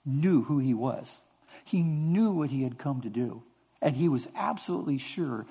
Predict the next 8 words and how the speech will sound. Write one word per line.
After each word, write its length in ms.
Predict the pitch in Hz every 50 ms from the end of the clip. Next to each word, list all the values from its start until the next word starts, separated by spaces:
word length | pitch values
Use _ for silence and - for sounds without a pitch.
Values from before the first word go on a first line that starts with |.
| - _ _
that 100 | 156 160
what 240 | - 151 156 151
he 140 | - 175 151
accomplished 800 | 143 131 - - 175 165 165 160 - - - - - - - - _ _ - - _ _ _ _ _ _ _ _ _ _ _ _ _ _ _ _ _ _ _ _ _
would 140 | 170 143 127
not 240 | 123 135 131 127 -
fail. 340 | - - - - 156 - _ _ _ _ _ _ _ _ _ _ _ _ _ _ _ _ _ _ _ _ 294 _ _ _ _ _ 285 269 240 214 196 170 _ _ _ _ _ _ _ _ _ _ _ _ _ _ _ _ _ _ _ _ _ _ _ _ _ _ _ _ _ _ _ _ _ _ _ _ _ _ _ _ _ _ _ _ _ _ _ _ _ _ _ - - _ _ _
Finally, 480 | - - 175 170 175 156 143 139 127